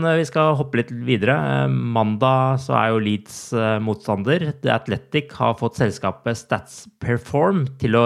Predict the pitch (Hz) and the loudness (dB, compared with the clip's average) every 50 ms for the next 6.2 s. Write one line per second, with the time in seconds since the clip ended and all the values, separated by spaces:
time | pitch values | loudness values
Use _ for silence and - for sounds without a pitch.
0 | 120 147 139 113 104 98 90 90 90 - - 120 127 147 127 107 98 - - - | 4 4 2 2 2 0 -2 -4 -4 -4 -4 -4 0 0 0 0 0 -2 -6 -8
1 | - 95 90 92 107 117 120 - - 104 101 104 110 110 110 98 92 90 87 90 | -6 -4 -2 0 2 0 0 0 0 0 2 2 2 2 2 0 0 -2 -2 -2
2 | 98 101 101 - - 117 95 107 98 98 113 139 175 196 165 135 - - _ _ | -2 -4 -4 -4 -6 -2 0 2 2 4 2 2 2 2 -2 -4 -6 -12 _ _
3 | _ _ _ _ _ _ _ _ _ _ _ - - 131 131 - 139 113 92 110 | _ _ _ _ _ _ _ _ _ _ _ -2 -2 0 0 2 0 0 2 0
4 | 110 - 113 104 - - 117 104 92 - - 131 131 139 147 127 135 135 - - | 0 0 0 0 2 2 2 2 2 0 0 2 2 2 2 0 -4 -4 -2 -2
5 | 120 120 117 - - - - 120 113 131 - 113 101 95 - - - - - - | -2 -2 -2 -6 -14 -6 -4 -2 -2 -2 -2 -2 -2 -2 -4 -12 -16 -6 -2 0
6 | 127 120 101 | 0 0 0